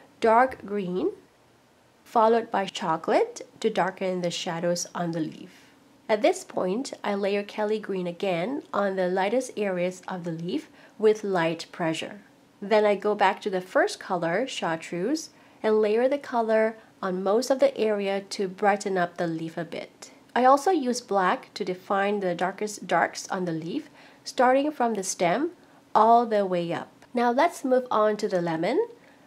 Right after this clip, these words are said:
I give a light wash with lemon yellow on the lemon with a vertical stroke. Then layer with the next color, canary yellow, as a second wash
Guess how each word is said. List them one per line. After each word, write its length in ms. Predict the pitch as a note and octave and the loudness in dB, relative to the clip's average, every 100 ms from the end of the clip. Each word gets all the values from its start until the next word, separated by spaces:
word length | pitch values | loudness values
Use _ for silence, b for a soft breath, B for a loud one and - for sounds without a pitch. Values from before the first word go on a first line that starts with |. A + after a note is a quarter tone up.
| B | B
I 100 | A3 | -2
give 220 | A3+ D#4+ | 0 2
a 60 | D4 | 2
light 480 | A#3+ A#3 A3+ A#3+ - | 2 2 0 0 -6
wash 500 | G3+ G3+ D4 - - | -2 0 0 -2 -4
with 220 | F#3 F#3+ | -4 -2
lemon 300 | F3+ F#3 F3 | -2 -2 -2
yellow 440 | E3+ E3+ F#3+ C#4+ - | -4 -4 -2 -2 -2
on 160 | G3 | -4
the 80 | F#3 | -2
lemon 520 | F3+ F3 E3+ F3+ C#4+ - G#3+ | -2 -2 -2 -2 -2 -6 -8
with 320 | F#3+ G#3+ G#3+ | 0 -2 0
a 60 | G#3 | -2
vertical 480 | G3+ G#3 G#3 G3 | 0 -2 -4 -8
stroke. 520 | F#3 - E3+ - _ - - | -10 -8 -8 -10 _ -20 -2
Then 260 | G#3+ G#3+ | 2 4
layer 340 | A3 G#3+ A#3 A#3+ | 4 4 2 2
with 260 | G3+ G3 | 0 -2
the 120 | F#3+ | -2
next 460 | F3+ F#3 D#4+ - - | -2 0 -2 -4 -12
color, 480 | - E3+ D#3+ G#3 D#4+ - | -4 -2 0 0 -4 -6
canary 500 | A3+ G#3 G3+ A#3+ C#4 | -4 -2 0 0 0
yellow, 560 | A3+ F3+ E3+ F3+ B3+ | -2 -2 -2 -2 -4
as 220 | - A3+ C4 | -4 -6 -6
a 40 | |
second 380 | - B3+ B3+ G#3+ | -4 -2 -2 0
wash 400 | F3+ B3+ - | 2 2 0